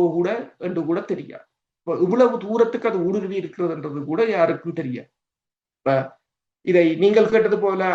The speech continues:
அனைத்துலக கடற்படையோ, அனைத்துலக மட்டத்துடன் இணைந்து இதனை செயற்படுத்த வேண்டும் என்று சொன்னால்,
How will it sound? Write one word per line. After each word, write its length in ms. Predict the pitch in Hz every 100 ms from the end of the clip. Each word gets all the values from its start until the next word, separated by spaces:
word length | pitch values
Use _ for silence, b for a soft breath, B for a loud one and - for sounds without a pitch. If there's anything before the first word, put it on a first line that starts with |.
| -
அனைத்துலக 560 | 190 254 254 247 240 226 220 214
கடற்படையோ, 640 | 214 190 180 185 175 170 165
அனைத்துலக 760 | 165 180 180 185 180 180 175
மட்டத்துடன் 540 | 170 165 175 175 165 160
இணைந்து 320 | 151 156 151
இதனை 240 | 156 160
செயற்படுத்த 580 | 143 160 165 - 147 147
வேண்டும் 340 | 139 139 135 135
என்று 200 | 135 139
சொன்னால், 560 | 143 131 131 135 254